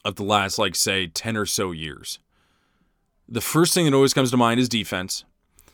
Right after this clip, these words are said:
and the first thing that always comes to mind for me is defensive line. They have been utterly dominant on the defensive line, um, probably the best Pac-twelve team on the D line,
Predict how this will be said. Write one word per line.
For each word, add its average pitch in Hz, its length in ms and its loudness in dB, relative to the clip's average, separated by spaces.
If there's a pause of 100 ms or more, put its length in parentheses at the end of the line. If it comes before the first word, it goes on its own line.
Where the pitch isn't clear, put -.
(320)
and 107 120 -6
the 92 60 -10
first 147 300 2
thing 160 100 4
that 139 80 6
always 127 260 4
comes 120 200 0
to 120 60 -4
mind 104 260 0
for 107 60 -8
me 98 420 -4
is 92 320 -6
defensive 85 420 -6
line. 80 360 -8 (1040)
They 120 160 6
have 127 180 4
been 113 200 0 (300)
utterly 143 380 4
dominant 95 680 -4 (220)
on 110 160 0
the 110 60 0
defensive 101 440 -4
line, 82 480 -6 (580)
um, 92 380 -2
probably 135 300 0
the 120 80 0
best 110 220 0
Pac-twelve 104 420 -4
team 85 500 -8 (400)
on 107 180 -2
the 98 60 -8
D 101 240 -6
line, 80 420 -6